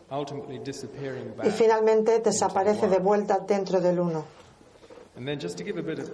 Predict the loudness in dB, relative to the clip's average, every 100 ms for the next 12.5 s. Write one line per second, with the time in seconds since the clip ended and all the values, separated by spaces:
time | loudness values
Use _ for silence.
0 | -12 -12 -12 -8 2 2 2 2 2 4
1 | 4 2 4 2 2 0 0 0 0 0
2 | 0 4 2 2 -2 -2 -4 -12 -12 -12
3 | -12 -16 -14 -14 -12 -10 -10 -10 -14 -18
4 | -20 -6 0 2 2 2 2 2 2 2
5 | 2 2 0 0 0 -4 -10 -20 -20 -20
6 | -20 -20 -14 -8 -6 -6 -6 -6 -6 -8
7 | -10 -12 -14 -16 -18 -20 -4 2 6 6
8 | 4 2 0 2 4 4 4 2 -2 -2
9 | 2 4 4 2 4 4 4 0 -2 -6
10 | -12 -12 -8 -6 -6 -4 -4 -4 -10 -16
11 | -16 0 4 4 6 4 4 4 4 4
12 | 0 2 2 4